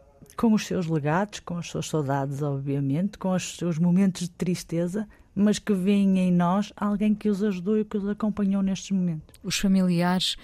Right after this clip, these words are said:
Speaker 2: são a memória viva do seu trabalho também.
Speaker 1: São.
Speaker 2: O que é que a faz ter, eh, a força que tem no dia a dia?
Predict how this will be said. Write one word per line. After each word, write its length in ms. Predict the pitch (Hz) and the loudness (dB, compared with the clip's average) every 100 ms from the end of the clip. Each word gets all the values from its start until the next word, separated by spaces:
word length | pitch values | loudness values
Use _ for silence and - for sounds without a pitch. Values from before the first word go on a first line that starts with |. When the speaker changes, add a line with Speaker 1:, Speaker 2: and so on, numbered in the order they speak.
| - - | -18 -8
Speaker 2:
são 240 | - 185 | 0 2
a 80 | 190 | 4
memória 600 | 185 180 185 185 175 180 | 4 4 2 0 0 0
viva 600 | 147 131 190 151 165 175 - | -2 0 0 0 -2 -2 -6
do 100 | 160 | -4
seu 200 | 160 175 | -2 -2
trabalho 460 | - 170 147 131 139 | -2 -2 -2 -2 -4
também. 420 | - 143 139 127 127 _ _ - | -10 -8 -6 -6 -8 _ _ -16
Speaker 1:
São. 160 | 160 143 _ _ _ _ _ _ - - - - | -14 -14 _ _ _ _ _ _ -20 -20 -10 -6
Speaker 2:
O 100 | 202 | -2
que 100 | 254 | -2
é 60 | |
que 120 | - 240 | 0 -4
a 40 | |
faz 340 | - 214 208 | 0 -2 -2
ter, 260 | - 220 202 202 185 - | -2 -2 0 0 -2 -4
eh, 560 | 175 165 160 160 160 - | -4 -2 -4 -6 -10 -8
a 100 | 185 | -8
força 480 | - 190 175 - 165 | -2 -2 -2 -6 -8
que 140 | - | -6
tem 240 | - 156 | -4 -2
no 140 | 151 156 | -2 -2
dia 240 | 156 151 | -2 -2
a 40 | 147 | -4
dia? 380 | 147 127 139 | -4 -4 -6